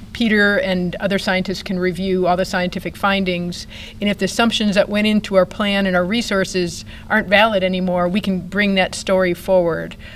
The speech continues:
Uh, that's something that the Human Research Program, um, really encourages us to do, is to be able to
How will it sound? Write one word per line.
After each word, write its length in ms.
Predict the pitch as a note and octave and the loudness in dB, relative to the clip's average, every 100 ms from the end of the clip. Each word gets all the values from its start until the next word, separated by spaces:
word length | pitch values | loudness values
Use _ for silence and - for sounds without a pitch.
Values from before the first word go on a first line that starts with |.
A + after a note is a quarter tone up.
| - - | -16 0
Uh, 80 | F#3 | 2
that's 160 | F#3+ | 4
something 240 | A3+ G3+ F#3+ | 2 0 -4
that 100 | F3 | -4
the 60 | |
Human 240 | F3 G#3 F#3 | -2 0 0
Research 640 | G3 - F#3 F3+ - - | -2 -2 -2 -2 -4 -2
Program, 680 | G3 F3+ F#3 F3 E3+ E3 - - - | 2 2 2 0 -2 -4 -8 -14 -10
um, 320 | E3+ D#2+ D#2+ - - - | -6 -4 -6 -10 -16 -4
really 280 | G#3 A3+ G3+ | 0 2 0
encourages 480 | F3+ A3 G#3+ F#3+ G3+ | -2 -2 0 -2 -2
us 220 | F#3 - | -4 -6
to 100 | F3+ | -4
do, 360 | F#3+ F#3+ F#3 | 0 0 0
is 280 | - F3+ E3+ | -2 -4 -4
to 80 | - | -2
be 80 | F#3 | 0
able 220 | F#3 F3+ | 2 0
to 400 | - F3+ F3+ | -4 -4 -2